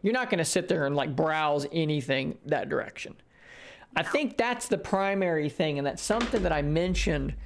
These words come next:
Speaker 1: in my video talking about the Astro Slide was that, like, that, you know, super narrow, or if you turn it that way, super wide and then short screen,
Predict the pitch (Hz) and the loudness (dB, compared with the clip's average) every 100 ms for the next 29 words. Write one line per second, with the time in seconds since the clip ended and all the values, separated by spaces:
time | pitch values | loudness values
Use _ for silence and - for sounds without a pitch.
0 | - - - - - 175 170 160 147 143 | -14 -16 -18 -6 0 2 2 2 2 0
1 | 139 160 165 160 151 160 156 151 151 151 | -2 0 2 2 2 0 0 0 2 0
2 | 131 151 139 180 208 190 156 147 135 147 | 0 -2 0 0 2 2 0 0 0 0
3 | 139 139 123 - _ - - - - - | 2 0 -2 -8 _ -20 -20 -20 -20 -20
4 | _ - 196 196 - - - 160 139 - | _ -2 0 0 -4 -12 -10 -8 -8 -10
5 | - 185 160 147 - - 208 214 208 180 | -4 0 2 0 -2 -2 0 0 2 0
6 | 165 160 165 170 170 165 151 143 131 143 | 2 2 2 2 2 2 2 2 2 0
7 | 143 156 160 170 165 165 147 147 147 180 | 0 -2 0 0 0 0 2 0 0 0
8 | 180 147 143 139 160 160 160 156 156 143 | 2 2 2 2 2 2 2 2 2 0
9 | 143 147 143 - - 196 180 170 - - | 0 0 0 0 2 2 0 -2 -4 0
10 | 185 185 165 143 127 | 0 2 0 0 -4